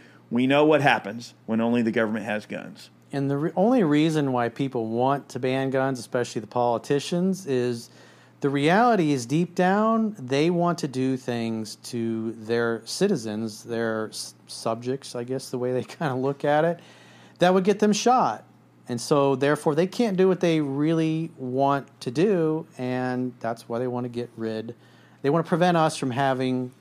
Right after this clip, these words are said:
Speaker 2: having guns because they know deep down the majo-, overwhelming majority of people are not gonna be going along with their agenda. It's like, especially when you look at the World Economic Forum and Klaus Schwab and Gates and all the rest of the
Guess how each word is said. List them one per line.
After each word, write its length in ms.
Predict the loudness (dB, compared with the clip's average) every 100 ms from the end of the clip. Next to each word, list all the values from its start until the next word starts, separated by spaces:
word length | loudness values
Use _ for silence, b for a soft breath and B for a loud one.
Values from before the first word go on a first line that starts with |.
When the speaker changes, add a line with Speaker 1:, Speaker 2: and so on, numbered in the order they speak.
| _
Speaker 2:
having 420 | -4 -2 -2 -2
guns 440 | 0 0 0 -4 -10
because 520 | -12 -8 -6 -8 -10 b b b b -8
they 120 | -4
know 160 | -2 -2
deep 220 | -4 -2
down 260 | 0 0
the 80 | 0
majo-, 240 | -4 -6 -4
overwhelming 420 | -2 0 -2 -4
majority 320 | -4 -4 -6
of 40 | -6
people 240 | -8 -6
are 100 | -8
not 480 | -6 -4 -4 -4 -6
gonna 140 | -10
be 80 | -8
going 240 | -8 -8
along 540 | -8 -6 -4 -4 -6 -10
with 280 | -10 -10 -8
their 180 | -6 -6
agenda. 520 | -6 -6 -6 -6 -6
It's 180 | -8 -12
like, 100 | -16
especially 400 | -10 -4 -4 -4
when 100 | -4
you 80 | -4
look 240 | -4 -4 -2
at 220 | -2 -4 B -16 B -18 -10
the 80 | -2
World 220 | 2 4
Economic 540 | 2 0 0 0 0 -4
Forum 480 | -4 -2 0 0 -2
and 100 | -4
Klaus 340 | 2 2 2
Schwab 420 | 0 2 2 2
and 160 | 0 -4
Gates 460 | -2 0 0 -2 -4
and 80 |
all 120 | -4 -2
the 60 |
rest 280 | -2 -2 -4
of 140 | -6 -4
the 280 | -6 -6